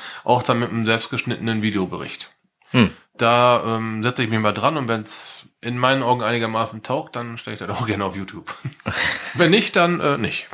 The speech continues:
Speaker 1: <laughs>
Speaker 2: Ja gut, aber das ist ja, das, das, aber ich denke, das wird schon passen.
Speaker 1: Ja, mal schauen, was raus wird. Ich bin mir noch gar nicht so sicher, in welcher Form ich das überhaupt, äh,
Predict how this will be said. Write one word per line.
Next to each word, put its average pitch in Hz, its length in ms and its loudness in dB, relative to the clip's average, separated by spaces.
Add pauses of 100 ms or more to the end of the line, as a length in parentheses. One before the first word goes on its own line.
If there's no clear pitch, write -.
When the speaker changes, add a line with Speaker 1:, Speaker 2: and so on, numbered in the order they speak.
(120)
Speaker 1:
<laughs> - 640 -4
Speaker 2:
Ja 104 120 6
gut, 104 180 0
aber 87 140 6
das 87 180 2
ist 90 160 0
ja, 78 400 2
das, - 260 -6
das, - 280 -4
aber - 160 -4
ich - 80 -6
denke, 85 180 -2
das 76 180 -2
wird - 120 -4
schon 73 120 -4
passen. - 300 -4 (480)
Speaker 1:
Ja, 95 160 2
mal 131 140 4
schauen, 165 180 0
was 147 160 0
raus 117 220 2
wird. 139 160 2
Ich - 140 -4 (880)
bin 123 180 0
mir 120 80 0
noch 117 120 4
gar 113 140 4
nicht 110 100 0
so 110 80 -2
sicher, 117 240 4
in 104 120 0
welcher 107 220 0
Form 110 300 -2
ich 107 60 -6
das 98 140 -6
überhaupt, 95 680 -4
äh, 101 340 -6